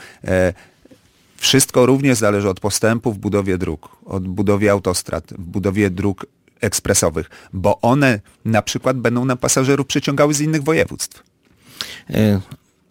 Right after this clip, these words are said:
Speaker 2: jest taka teoria, czy pojawiła się możliwość, opisuje to między innymi dzisiejszy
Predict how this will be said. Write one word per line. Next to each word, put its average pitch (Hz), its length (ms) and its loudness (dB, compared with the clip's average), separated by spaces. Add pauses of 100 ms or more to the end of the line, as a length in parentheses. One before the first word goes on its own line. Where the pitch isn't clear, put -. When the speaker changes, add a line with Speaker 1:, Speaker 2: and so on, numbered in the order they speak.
(400)
Speaker 2:
jest 127 280 2
taka 117 280 0
teoria, 117 600 2
czy 87 260 -4 (100)
pojawiła 104 640 2
się 90 360 0 (640)
możliwość, 117 760 2
opisuje 98 440 -2
to 95 120 -2
między 98 360 2
innymi 98 320 4
dzisiejszy 92 600 0